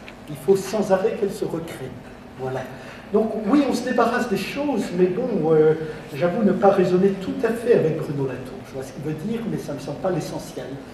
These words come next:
L'essentiel, c'est pas de se débarrasser, c'est de continuer. Euh, et c'est pas de vivre dans un « bon, c'était pas ça, mais on va faire ça au moins à minima ». Mais effectivement, si ça veut dire «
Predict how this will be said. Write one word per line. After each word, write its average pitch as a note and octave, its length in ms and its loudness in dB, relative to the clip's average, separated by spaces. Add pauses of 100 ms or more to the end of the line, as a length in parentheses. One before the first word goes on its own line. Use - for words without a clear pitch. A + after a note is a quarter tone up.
(240)
L'essentiel, D#3+ 480 -2
c'est - 220 -8
pas D3+ 80 -2
de - 80 -4
se - 120 -8
débarrasser, D3 640 -2
c'est - 200 -4
de - 20 -8
continuer. D#3 560 -2 (320)
Euh, C3+ 300 -2 (260)
et C#3 60 -4
c'est D3 240 -4
pas F3+ 140 4
de D#3 120 0 (160)
vivre G3 300 0
dans D#3+ 260 -2
un « E3 140 2
bon, E3+ 180 2
c'était - 260 -4
pas - 200 -2
ça, G#3+ 560 2 (120)
mais D#3+ 340 0
on D#3 60 -4
va D#3 120 -2
faire F3+ 200 -2
ça - 160 0
au E3 60 2
moins F3 160 0
à D#3+ 60 0
minima ». F3+ 480 2 (420)
Mais D#3 80 -2
effectivement, G#3 500 2
si - 220 -6
ça G3+ 180 0
veut F#3+ 140 4
dire « E3+ 320 -2